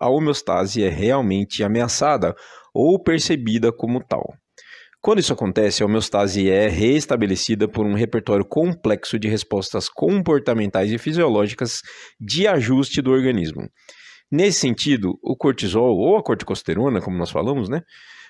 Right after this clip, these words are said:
vêm sendo considerados marcadores clássicos da ocorrência de resposta de estresse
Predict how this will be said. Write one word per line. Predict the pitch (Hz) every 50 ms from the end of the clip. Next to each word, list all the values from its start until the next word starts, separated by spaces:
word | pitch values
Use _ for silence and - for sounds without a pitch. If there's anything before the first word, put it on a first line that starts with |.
| _
vêm | - 110 147 175
sendo | 160 - 160 156 160 151
considerados | - 160 160 - - 143 135 131 101 92 95 95 98 110 107 - - - - - -
marcadores | 113 107 123 151 190 190 175 - 175 156 120 101 98 98 104 - -
clássicos | - - - - 127 123 127 131 - - - - - 135 131 - - - - - - - -
da | - 107 131 151
ocorrência | 160 - 165 143 123 117 117 113 - 123
de | 120
resposta | 123 139 - - - - 98 95 - -
de | 107 113 135
estresse | - - - - 135 143 151 156 - -